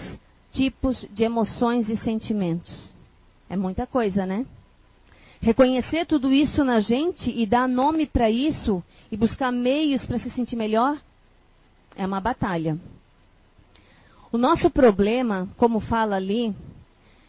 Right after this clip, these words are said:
é que nessa escala evolutiva tem vezes que a gente deixa o barco correr frouxo, empurra com a barriga. Eu gosto muito de ditado popular.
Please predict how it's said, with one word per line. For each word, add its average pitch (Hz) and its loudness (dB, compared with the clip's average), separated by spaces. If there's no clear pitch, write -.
é 220 -2
que 247 -8
nessa 302 2
escala 247 2
evolutiva 220 4
tem 247 -2
vezes 254 0
que 269 -2
a 240 2
gente 247 2
deixa 247 4
o 226 4
barco 233 -2
correr 214 -2
frouxo, 262 2
empurra 220 -2
com 220 -4
a 202 2
barriga. 220 0
Eu 214 0
gosto 247 2
muito 311 -6
de 277 -10
ditado 254 -2
popular. 202 -2